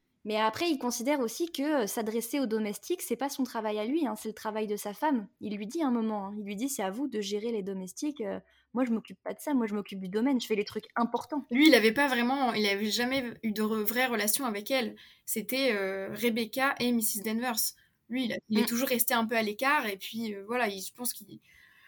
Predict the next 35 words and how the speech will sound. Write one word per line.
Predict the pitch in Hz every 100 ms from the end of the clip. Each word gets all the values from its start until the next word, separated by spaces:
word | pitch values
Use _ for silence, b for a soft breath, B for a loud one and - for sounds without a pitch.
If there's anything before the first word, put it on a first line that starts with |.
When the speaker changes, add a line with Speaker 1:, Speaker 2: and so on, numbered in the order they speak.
| b b b _ -
Speaker 2:
ils | 214
s'entendent | 220 214 214 220
pas, | 277 285 285 285 269 254 247 -
pas | 262
très | - 262
bien, | 302 254
en | 202
fait, | 220 196
hein. | 208 208
Enfin, | 214 208 196 196 196
vu | 208 247 254
en | 220
plus, | - 254 -
euh, | 202 196
quand, | 208 196 190 - - b b b -
quand | 226
on | 220
apprend | 220 - 247
un |
peu, | 233 226 220 214
un | 220
peu | 233
plus | 220 254 -
sur, | 226 214
euh, | 202
la, | 190 190 202
la | 208
relation | 220 214 - 247 233
qu'entretenait, | 220 214 220 214 220
euh, | 202 202 214 _ -
Rebecca | 220 214 214 240 214
avec, | 196 208 208
euh, | 208 196 196 214 -
Maxime, | 214 208 - 311 247 -
bon, | 214 214